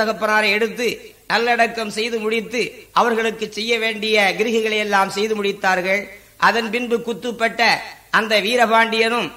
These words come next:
மற்றும் உள்ளவர்களுமாக சேர்ந்து அவர்கள் இஸ்ஹாக் அவர்களுக்கு எச்சரிக்கை செய்து ஐந்து நாளையில் கோட்டையை காலி பண்ணி தர வேண்டும் என்று கேட்டுக்கொண்டான். அதுபோன்று இஸ்கா-, இஸ்ஹாக் அவர்களும் கோட்டையை காலி செய்து கொடுத்தார்கள்.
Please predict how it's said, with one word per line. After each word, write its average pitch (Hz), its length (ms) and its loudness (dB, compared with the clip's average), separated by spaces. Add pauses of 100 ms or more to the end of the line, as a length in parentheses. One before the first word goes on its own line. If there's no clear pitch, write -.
(360)
மற்றும் 220 320 0
உள்ளவர்களுமாக 220 720 2 (120)
சேர்ந்து 226 320 2 (640)
அவர்கள் 220 320 2
இஸ்ஹாக் 233 420 4
அவர்களுக்கு 220 460 0
எச்சரிக்கை 226 500 -2
செய்து 226 200 -4 (120)
ஐந்து 220 260 -4
நாளையில் 226 400 0
கோட்டையை 220 340 0 (120)
காலி 233 260 2
பண்ணி 220 260 -4
தர 214 100 -2 (100)
வேண்டும் 202 280 -6
என்று 190 200 -8
கேட்டுக்கொண்டான். 196 680 -4 (420)
அதுபோன்று 226 460 2
இஸ்கா-, 226 400 0
இஸ்ஹாக் 226 420 2
அவர்களும் 220 540 -2
கோட்டையை 220 380 0 (120)
காலி 214 240 4
செய்து 214 200 0
கொடுத்தார்கள். 196 600 -2